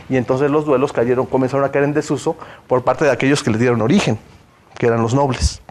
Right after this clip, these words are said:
Pero bueno, entonces hay un estudio muy completo sobre los duelos como mecánica de interacción para resolución de conflictos, en una forma un tanto o bastante más brutal, bastante menos sofisticada,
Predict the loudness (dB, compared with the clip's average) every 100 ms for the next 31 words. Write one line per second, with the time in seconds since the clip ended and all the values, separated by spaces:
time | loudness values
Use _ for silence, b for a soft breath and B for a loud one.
0 | -20 -20 _ _ _ _ _ _ -18 -2
1 | 0 2 0 0 0 0 -2 0 2 0
2 | 2 2 2 0 0 0 0 -2 -2 -2
3 | -4 -6 B B -2 0 2 0 -2 -2
4 | 0 0 2 2 2 0 2 2 2 0
5 | 0 0 0 2 0 0 -2 -2 0 0
6 | -2 -6 -8 -10 -20 -20 B B B B
7 | B B -2 -2 0 -2 0 0 0 2
8 | 0 2 0 -2 -4 -2 -2 0 -2 2
9 | 0 2 0 0 0 -2 -6 B B B
10 | -6 -6 -2 -2 0 2 4 2 0 -6
11 | 0 2 2 0 -2 -2 -2 -2 -2 2
12 | 2 0